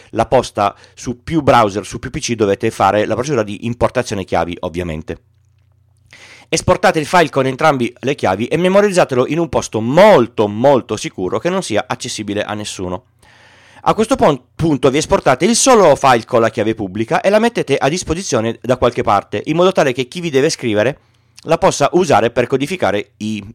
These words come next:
i messaggi. Il gioco è fatto. Da ora in poi, se avete la chiave pubblica di qualcuno, potete usare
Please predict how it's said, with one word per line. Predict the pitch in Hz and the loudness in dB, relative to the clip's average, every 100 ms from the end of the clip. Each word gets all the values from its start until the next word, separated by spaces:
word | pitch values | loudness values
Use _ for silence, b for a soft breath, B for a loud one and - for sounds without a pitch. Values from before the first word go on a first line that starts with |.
| _ | _
i | - | -6
messaggi. | 110 107 107 95 87 - b b b b b | -6 -4 -2 -4 -6 -16 b b b b b
Il | 262 | -2
gioco | 202 147 156 151 _ _ | 4 4 6 2 _ _
è | - | 0
fatto. | - 110 - 120 113 | 2 0 0 -4 2
Da | 147 175 | 6 8
ora | 139 123 | 6 4
in | 139 | 0
poi, | 127 107 135 | 2 4 4
se | 196 131 | 2 2
avete | 202 185 | 2 -2
la | 127 | -4
chiave | 151 135 | -2 -2
pubblica | 123 180 143 123 | 0 -2 -2 -2
di | 113 | -2
qualcuno, | 113 117 - 104 104 165 220 | 0 -2 -2 -4 0 0 -2
potete | - 151 143 120 120 - _ _ _ _ _ _ | -2 -2 0 0 -2 -2 _ _ _ _ _ _
usare | 147 123 123 104 98 | -2 4 4 4 0